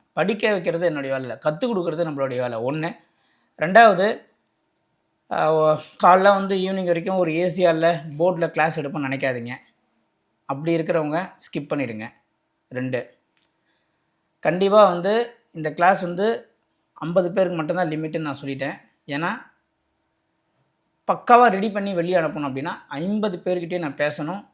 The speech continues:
காலையில ஆரம்பிச்சா ஈவினிங்குள்ள எல்லார்கிட்டயும் டிஸ்கஸ் பண்ணணும், எல்லாருக்கும் புரிய வைக்கணும். சும்மா ஒரு கூட்டத்தை கூட்டிக்கிட்டு பந்தாக்காக நம்ம சுத்திட்டு இருக்க முடியாது, அது நம்ம வேலை இல்ல. அஹ், பாருங்க, நூறு பேர் என் ஸ்டூடெண்ட் இருக்காங்கன்னு நம்ம சொல்லக்கூடாது, அது என் வேலை கிடையாது.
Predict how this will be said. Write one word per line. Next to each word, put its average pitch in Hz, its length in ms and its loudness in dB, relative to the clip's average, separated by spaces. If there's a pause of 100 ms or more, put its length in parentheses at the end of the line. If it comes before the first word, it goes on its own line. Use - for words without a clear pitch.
(580)
காலையில 170 320 4
ஆரம்பிச்சா 190 300 2
ஈவினிங்குள்ள 185 520 -2
எல்லார்கிட்டயும் 180 640 0
டிஸ்கஸ் 165 340 -6
பண்ணணும், 165 340 -8 (440)
எல்லாருக்கும் 180 440 2
புரிய 170 240 -2
வைக்கணும். 127 380 -6
சும்மா 170 300 -8
ஒரு 165 140 -2
கூட்டத்தை 180 360 -6
கூட்டிக்கிட்டு 165 460 -6
பந்தாக்காக 156 500 -2
நம்ம 151 220 -10
சுத்திட்டு 147 360 -12
இருக்க 117 140 -14
முடியாது, 95 260 -16 (400)
அது 135 140 -6
நம்ம 131 200 -6
வேலை 143 280 0
இல்ல. 101 140 -10 (1300)
அஹ், 135 200 -6
பாருங்க, 135 340 0
நூறு 127 260 -6
பேர் 135 140 -2
என் 127 160 -2
ஸ்டூடெண்ட் 127 280 -10
இருக்காங்கன்னு 120 340 -10
நம்ம 143 140 -10
சொல்லக்கூடாது, 135 440 -8
அது 127 220 -6
என் 147 240 -4
வேலை 143 140 -4
கிடையாது. 107 280 -16